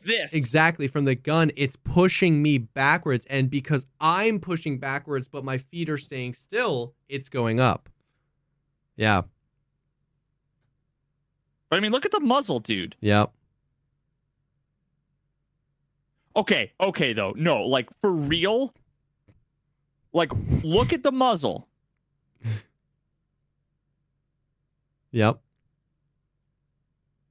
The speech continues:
Speaker 1: Like, what, like, what the fuck? It, it, it, it, like, almost doesn't move.
Speaker 2: Yeah.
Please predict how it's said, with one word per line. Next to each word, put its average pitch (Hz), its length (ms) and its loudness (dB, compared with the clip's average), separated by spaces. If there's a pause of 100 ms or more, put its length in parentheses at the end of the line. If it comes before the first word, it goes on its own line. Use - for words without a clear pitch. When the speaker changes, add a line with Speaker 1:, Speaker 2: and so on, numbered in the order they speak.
(460)
Speaker 1:
Like, 208 360 -2 (180)
what, 240 160 2
like, 202 140 -2
what 262 100 0
the 269 100 -2
fuck? - 420 0 (1500)
It, - 200 -4
it, 208 180 -6
it, 202 120 0 (140)
it, 226 140 0
like, 226 200 0
almost 262 480 2
doesn't 202 340 2
move. 143 460 -2 (100)
Speaker 2:
Yeah. 98 240 4